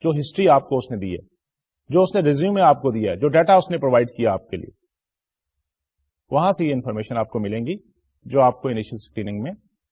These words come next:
ہیلپ کریں گے۔ And in this resume,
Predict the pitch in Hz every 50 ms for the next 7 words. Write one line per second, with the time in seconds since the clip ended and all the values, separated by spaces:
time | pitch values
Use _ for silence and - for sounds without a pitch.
0 | _ - - 104 98 - - 104 90 82 - - - - _ _ _ _ _ _
1 | _ _ _ _ _ _ _ _ _ _ _ _ _ _ _ _ _ _ _ _
2 | _ _ _ _ _ _ _ _ _ _ _ _ _ _ _ _ _ _ _ _
3 | _ _ _ _ _ _ _ _ _ _ _ _ _ _ _ _ _ _ _ _
4 | _ _ _ _ _ _ _ _ _ 67 _ _ _ _ _ _ _ _ _ _
5 | _ _ _ _ _ _ _ _ _ _ _ - - 135 160 175 165 190 175 -
6 | - 156 160 165 170 247 277 247 208 202 247